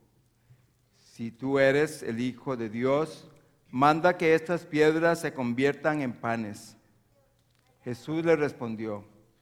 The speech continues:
"Está escrito, no solo de pan vive el hombre, sino también de toda palabra que sale de la boca de Dios". Entonces el diablo lo llevó a la ciudad santa,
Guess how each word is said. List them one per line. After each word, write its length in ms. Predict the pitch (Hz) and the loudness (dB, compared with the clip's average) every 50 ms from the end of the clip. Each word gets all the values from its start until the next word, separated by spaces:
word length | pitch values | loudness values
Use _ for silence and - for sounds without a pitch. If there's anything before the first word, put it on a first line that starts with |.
| _ _ _ _ _ _ _ _ - | _ _ _ _ _ _ _ _ -6
"Está 340 | - 127 123 - - 170 180 | -6 -6 -4 2 4 4 4
escrito, 580 | 190 185 185 - 123 131 123 - - 107 98 95 95 _ _ _ _ | 4 2 -2 -6 -6 -6 -6 -6 -10 -14 -14 -14 -18 _ _ _ _
no 180 | - 104 113 110 | -14 -12 -12 -10
solo 300 | - - 143 151 160 160 | -8 -4 -2 2 4 4
de 120 | 165 160 | 4 4
pan 380 | 156 160 156 151 156 160 165 143 | 4 2 2 2 4 2 0 -2
vive 300 | 143 143 151 139 156 151 | -2 -2 0 2 2 2
el 100 | 139 131 | 2 2
hombre, 400 | 131 135 139 123 98 95 98 98 - _ _ _ _ _ _ _ | 0 0 -2 -4 -6 -10 -14 -16 -18 _ _ _ _ _ _ _
sino 280 | - - 143 147 151 151 | -10 -6 -4 -2 -2 0
también 340 | 165 160 151 147 160 160 | 0 0 0 0 -2 0
de 80 | 156 156 | 0 -2
toda 320 | 156 156 147 147 147 143 | -2 2 2 2 2 4
palabra 600 | 147 151 143 147 151 160 160 175 180 180 180 175 - | 4 4 6 6 6 6 4 2 0 0 0 -2 -6
que 100 | - 123 | -8 -10
sale 460 | 117 - - 147 151 156 160 165 165 | -8 -2 4 4 4 6 6 2 2
de 160 | 160 147 127 117 | 2 0 0 0
la 100 | 110 110 | 0 -2
boca 580 | 110 135 147 151 147 - 165 156 156 147 - - | 0 0 -2 -2 -2 0 0 0 0 0 -4 -6
de 140 | 127 120 113 | -8 -8 -6
Dios". 520 | 107 113 110 107 104 104 - - - - _ _ _ _ _ _ _ _ _ _ _ _ _ _ _ _ _ _ _ _ _ _ - | -6 -8 -6 -6 -8 -10 -12 -18 -20 -20 _ _ _ _ _ _ _ _ _ _ _ _ _ _ _ _ _ _ _ _ _ _ -16
Entonces 500 | 113 120 - 151 147 156 151 160 180 165 | -14 -10 -4 -2 -2 -2 -2 -4 -2 -2
el 120 | 185 175 | -2 -2
diablo 600 | 147 143 143 139 139 135 143 151 151 151 147 - - | 0 2 4 4 4 4 2 -2 -2 -4 -6 -10 -12
lo 120 | 104 113 113 | -10 -10 -8
llevó 400 | 107 110 113 107 107 123 127 135 | -6 -8 -8 -4 -2 0 2 2
a 40 | |
la 120 | 139 139 135 | 2 2 0
ciudad 420 | 139 139 123 120 120 120 120 120 | -2 -4 -4 -2 0 0 -2 -2
santa, 720 | 120 - 139 139 147 160 156 - 185 180 185 180 - - | -4 -4 -2 -2 -2 -2 -4 -4 -4 -4 -4 -6 -12 -20